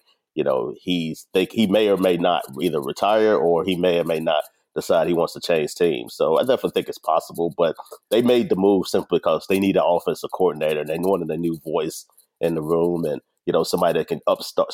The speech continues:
jumpstart this offense, especially considering they went three weeks without scoring a touchdown,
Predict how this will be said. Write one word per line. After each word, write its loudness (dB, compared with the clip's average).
jumpstart 0
this -4
offense, 0
especially -4
considering -2
they 2
went 0
three 4
weeks 2
without 2
scoring 0
a -4
touchdown, -2